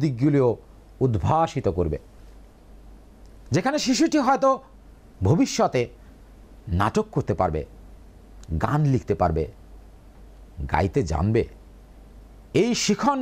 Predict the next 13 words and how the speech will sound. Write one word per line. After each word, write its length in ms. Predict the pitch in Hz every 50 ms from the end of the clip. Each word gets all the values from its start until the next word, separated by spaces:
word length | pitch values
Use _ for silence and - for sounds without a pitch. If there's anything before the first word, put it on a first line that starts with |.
| 240 -
ফলশ্রুতিগুলির 840 | - 214 202 214 214 - - 240 247 - 269 208 208 247 269 269 180 123 -
জন্যেই 380 | 170 202 254 302 311 208 135 104 78 - - - - - - - - - - - - - - - - - - -
শিল্প 340 | - - 262 269 262 269 - 285 277 269 277 262 -
সমন্বিত 480 | - 208 208 202 202 196 196 196 - 214 190 -
শিখন 360 | - 208 - - 208 208 202 202 214 196 - - - - - - - - - - - 165
আলাদা 380 | 196 220 226 233 226 233 240 240 254 262 - - - - - - - - - - - -
এবং 200 | 127 131 139 139 147 - - - - - 143 165
অনন্য। 420 | 180 220 247 247 226 190 135 104 92 80 71 - - - - - - - - - - - - - - - - - - - - - - -
এবং 120 | 117 131 135 131 120
এখানে 260 | - 143 139 131 117 92 - - - - - - - - -
শিল্প 300 | - 165 175 170 139 - 180 170 - -
সমন্বিত 440 | - 139 139 143 143 143 143 131 131 123 -
শিখনের 400 | - 135 - - 131 135 131 113